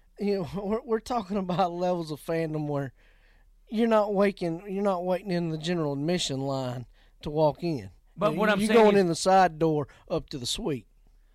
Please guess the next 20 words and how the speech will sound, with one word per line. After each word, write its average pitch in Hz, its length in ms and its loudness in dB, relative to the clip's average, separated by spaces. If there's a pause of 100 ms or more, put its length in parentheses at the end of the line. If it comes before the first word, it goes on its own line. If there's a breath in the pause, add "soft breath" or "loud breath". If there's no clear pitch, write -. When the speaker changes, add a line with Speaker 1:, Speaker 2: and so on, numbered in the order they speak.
(160)
Speaker 2:
Well, 160 120 -4
they're 208 140 0
gonna 226 180 -2
meet 185 300 -4
in 147 140 -14
the 123 100 -12
early 143 220 -8
fall 104 540 -10 (340)
to, 127 540 -14
uh, 113 160 -10
go 120 220 -14
over 107 200 -14
this. 90 360 -20
All, 139 160 -12
and 143 220 -8
then 175 340 -4
Ole 165 160 -4
Miss 170 220 -6
did, 147 260 -8 (400 soft breath)
uh, 127 360 -4